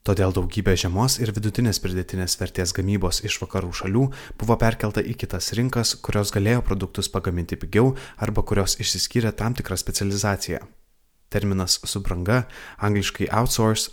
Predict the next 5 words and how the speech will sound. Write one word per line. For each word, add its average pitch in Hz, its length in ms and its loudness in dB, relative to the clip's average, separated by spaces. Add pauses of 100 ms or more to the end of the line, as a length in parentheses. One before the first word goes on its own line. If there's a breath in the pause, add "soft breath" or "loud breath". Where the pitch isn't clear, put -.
buvo 104 240 0
įsitvirtinęs 110 720 -2
kasdienėje 104 560 0
verslo 85 240 -4
kalboje. 87 480 0